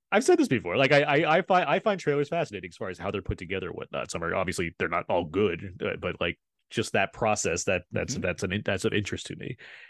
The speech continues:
Speaker 1: And the choices made here to highlight so many specific things as far as what characters were important, you know, what's their frame of mind, what's the tone of this,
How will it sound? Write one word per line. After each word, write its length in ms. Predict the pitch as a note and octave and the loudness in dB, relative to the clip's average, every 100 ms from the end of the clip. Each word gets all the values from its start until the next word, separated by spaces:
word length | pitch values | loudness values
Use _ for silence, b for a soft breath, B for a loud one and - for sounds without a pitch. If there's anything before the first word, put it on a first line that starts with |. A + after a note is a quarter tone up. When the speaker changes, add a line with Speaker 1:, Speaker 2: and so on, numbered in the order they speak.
| B | B
Speaker 1:
And 480 | A#2+ A#2 A2 G#2+ G2+ _ _ _ _ | 2 4 2 -2 -6 _ _ _ _
the 120 | A2+ C3 | -2 0
choices 640 | - - A3 G#3 F3 A2+ | 0 4 6 6 2 2
made 300 | A2+ B2 C3+ | 4 4 2
here 240 | G2+ F#2 | 0 -2
to 100 | F2 | -2
highlight 580 | D#2+ - A#2+ B2 A2 G2+ | -6 0 2 4 2 0
so 140 | - | -2
many 140 | A2+ G#2+ | -2 -2
specific 400 | - G2 F#2+ F2+ | -6 -8 -8 -4
things 200 | G#2 F#2+ | -4 -4
as 80 | G2 | -6
far 180 | G2 E2+ | -4 -4
as 120 | - | 0
what 200 | A2+ - | -2 0
characters 400 | B2 A#2+ A#2+ G#2+ | 0 0 0 0
were 260 | G#2 G2+ | 0 -2
important, 640 | - F#2 - F2+ F2+ E2+ - b b b b - | -4 -10 -8 -8 -10 -14 -16 b b b b -6
you 60 | E2+ | -2
know, 100 | E2 | 2
what's 240 | A2 A#2+ | 2 4
their 120 | C#3 | 2
frame 180 | A#2+ A#2+ | 2 2
of 120 | A2+ | 2
mind, 560 | F#2 E2+ F2 F2 F2 F2 b b | 0 0 0 -2 -4 -6 b b
what's 200 | A2+ - | 0 2
the 100 | A2+ | -4
tone 380 | - G#2 F#2+ F#2 | -2 -2 -2 -2
of 140 | E2+ | -2
this, 400 | F2+ F2+ F#2 - | -2 -2 -2 -6